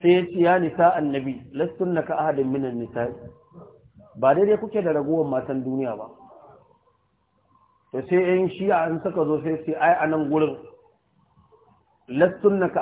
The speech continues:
ahadin minan nisa'i," ba daidai kuke da ragowar matan duniya ba, "in ittaqaytunna," in dai kuna jin tsoron Allah. Ba kuma haka ayar take ba.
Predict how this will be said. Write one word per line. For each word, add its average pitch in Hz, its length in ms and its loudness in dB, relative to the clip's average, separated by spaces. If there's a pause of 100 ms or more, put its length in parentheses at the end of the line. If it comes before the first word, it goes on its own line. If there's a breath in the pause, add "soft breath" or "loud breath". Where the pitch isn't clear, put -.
ahadin 156 320 0
minan 151 240 0
nisa'i," 143 420 -2
ba 135 200 2
daidai 170 260 0
kuke 175 240 -6
da 147 80 -2
ragowar 139 340 0
matan 135 380 -2
duniya 139 320 -2
ba, 143 160 -8
"in 147 140 0
ittaqaytunna," 135 920 -6
in 160 120 -2
dai 160 120 -2
kuna 160 260 0
jin 135 140 -2
tsoron 120 360 -6
Allah. 120 260 -12 (920)
Ba 143 160 4
kuma 190 220 4
haka 196 180 2
ayar 165 280 0
take 147 200 -6
ba. 110 160 -14